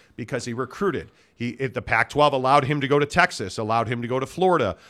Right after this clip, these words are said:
allowed him to go get linemen off the East Coast. That's what you would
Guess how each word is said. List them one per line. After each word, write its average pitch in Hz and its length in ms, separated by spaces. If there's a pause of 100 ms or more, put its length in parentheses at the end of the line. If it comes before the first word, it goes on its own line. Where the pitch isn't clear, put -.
(100)
allowed 120 340
him 135 100
to 120 60
go 143 120
get 143 200
linemen 170 360
off 160 220
the 170 80
East 170 240
Coast. - 600 (920)
That's 143 340
what 165 220
you 160 80
would 135 180